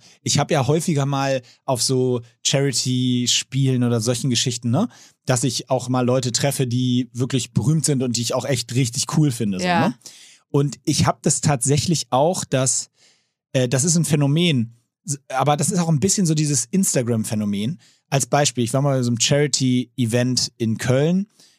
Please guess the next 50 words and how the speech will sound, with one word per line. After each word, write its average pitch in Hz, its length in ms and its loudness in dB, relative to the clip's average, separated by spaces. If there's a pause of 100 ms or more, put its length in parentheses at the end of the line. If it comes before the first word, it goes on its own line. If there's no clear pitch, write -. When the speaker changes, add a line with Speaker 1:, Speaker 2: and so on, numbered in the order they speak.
Speaker 1:
und 131 220 0
da 127 140 2
waren 139 580 0
diverse 135 640 2
Sportstars, 127 1000 0
aber 120 200 0
auch 131 300 -2
aus 120 120 -2
anderen 123 580 0
Bereichen, 104 500 -2
ne? 185 180 2 (520)
So, 139 180 0
und 135 300 -4 (120)
ich 170 220 2
hab - 160 2
halt 147 360 0 (640)
da, 117 220 2
ich 110 140 -4
hab 113 100 -4
da 120 80 -2
so 110 100 -4
ein 98 40 -2
bisschen 117 260 -2
auch 104 160 -6
Fotos 147 380 -4
gemacht 127 300 -2
von 120 120 -2
meinem 113 220 0
Spind 139 500 -2
und 120 100 -6
so, 123 120 0
was 117 180 -2
ja 123 60 -4
immer 120 120 -2
so 110 100 -4
ganz 110 220 -6
cool 123 100 0
gemacht 120 280 -2
ist. - 160 -4 (300)
Aber 113 100 0
ich 117 140 0
hab 147 60 2
mich 135 100 0
jetzt 139 160 0
nicht 127 80 -4
hingestellt 143 400 2
und 135 60 0
irgendwie 135 200 0
ein 127 60 -2
Selfie 123 500 0